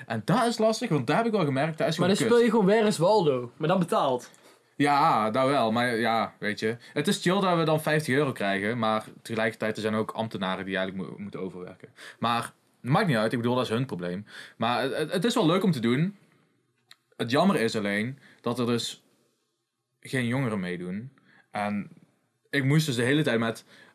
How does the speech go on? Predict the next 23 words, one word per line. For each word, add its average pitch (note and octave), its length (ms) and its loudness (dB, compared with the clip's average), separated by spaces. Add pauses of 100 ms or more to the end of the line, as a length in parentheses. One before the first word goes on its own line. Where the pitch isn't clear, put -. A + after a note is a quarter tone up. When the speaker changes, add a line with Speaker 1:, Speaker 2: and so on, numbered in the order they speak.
Speaker 1:
oudere B2 400 2
mensen, G#2+ 640 -2 (180)
eh, F#2+ 320 -2 (180)
overweg F#2+ 480 -4
kunnen. F#2 440 -6 (280)
En G#2 320 -10
nou A2 140 -4
ben B2 140 -4
ik C3 100 -6
niet C#3 160 -4
zo A2+ 220 0
goed D#3 260 -4
met C3+ 360 -6 (200)
het - 140 -16
overweg A#2+ 400 -4
kunnen B2 180 -4
van A#2 100 -4
oudere A2+ 200 0
mensen. A#2 180 -2
Maar C#3 80 0
gewoon D#3 140 0
puur E3+ 200 4
omdat C3+ 360 0